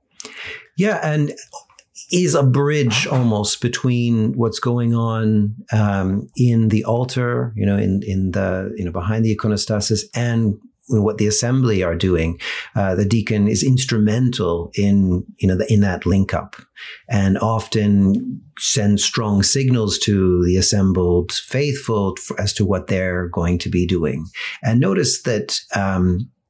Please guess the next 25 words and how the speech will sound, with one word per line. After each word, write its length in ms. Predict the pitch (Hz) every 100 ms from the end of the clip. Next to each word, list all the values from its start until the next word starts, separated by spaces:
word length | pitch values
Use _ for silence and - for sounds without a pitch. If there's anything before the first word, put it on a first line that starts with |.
| - _
even 320 | - 175 170 135
the, 280 | 110 98 -
the 100 | 101
language 1040 | 98 107 135 175 117 87 85 - - - - - - -
of 420 | - 117 107 104 220
what 240 | 120 104
the 100 | 107
deacon 340 | 107 107 107
is 160 | 90 -
saying 420 | 143 202 131 82
here 540 | 80 95 82 85 87 -
is, 840 | 127 120 113 107 104 - - - _
it's 200 | - -
an 80 | 131
exhortation 960 | 135 - 113 - 175 220 - - 123 123 -
to 460 | - 139 120 120 - -
the 80 | 110
faithful, 600 | 208 220 - - 82 -
right? 320 | 127 139 - - -
Th-, 360 | 127 139 - -
these 240 | 160 156
are 160 | - 127
not 400 | 127 139 156 - - 123
actually 840 | 151 - - 110 87 82 101 156 143 _ _ _ -
prayers 760 | - 175 170 90 - - -